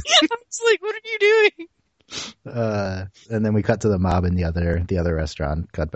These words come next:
Speaker 2: back. Uh,
Speaker 1: "Oh, are they too good? Are they too good for our home style restaurant?" Like, they're in, like,
Speaker 2: Oh,
Speaker 1: this
Speaker 2: yeah.
Speaker 1: family spaghetti, like,
Speaker 2: Yeah.
Speaker 1: family, like, Italian
Speaker 2: They're
Speaker 1: restaurant.
Speaker 2: both
Speaker 1: It's amazing.
Speaker 2: revolving restaurants and a luxury hotel. Why is one?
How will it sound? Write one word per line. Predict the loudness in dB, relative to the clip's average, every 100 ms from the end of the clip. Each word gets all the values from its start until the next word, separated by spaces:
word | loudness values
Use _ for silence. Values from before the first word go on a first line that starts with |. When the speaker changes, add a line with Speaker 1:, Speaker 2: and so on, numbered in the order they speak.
| -8 _
Speaker 2:
back. | -8 -2
Uh, | -2 0 0 -2 _ -12
Speaker 1:
"Oh, | -8 -6
are | -8
they | -8
too | -8 -8
good? | -4 2 2 4
Are |
they | 2 -2
too | -6
good | -4 -2 -2
for | -4 -8 -6 -2
our | -2
home | -4 -4
style | -2 2 2 2
restaurant?" | 0 -2 -2 -2
Like, | -2
they're | -2
in, | 4
like, | 6
Speaker 2:
Oh, | 6
Speaker 1:
this | 4
Speaker 2:
yeah. |
Speaker 1:
family | 2 2 0 -2 -2
spaghetti, | -2 -2 -2 0 0 -2
like, | 0
Speaker 2:
Yeah. | 2 2
Speaker 1:
family, | -2 -8 -6
like, | -4 -4 _
Italian | -2 -2 -4
Speaker 2:
They're | -6
Speaker 1:
restaurant. | 2 4 6
Speaker 2:
both | 6 4
Speaker 1:
It's | 6
amazing. | 4
Speaker 2:
revolving | 6 4 4 2
restaurants | 4 4 4 2 2
and | 0
a |
luxury | 0 0 0 0
hotel. | -2 -4
Why | -2 -2
is | 0 0
one? | 2 4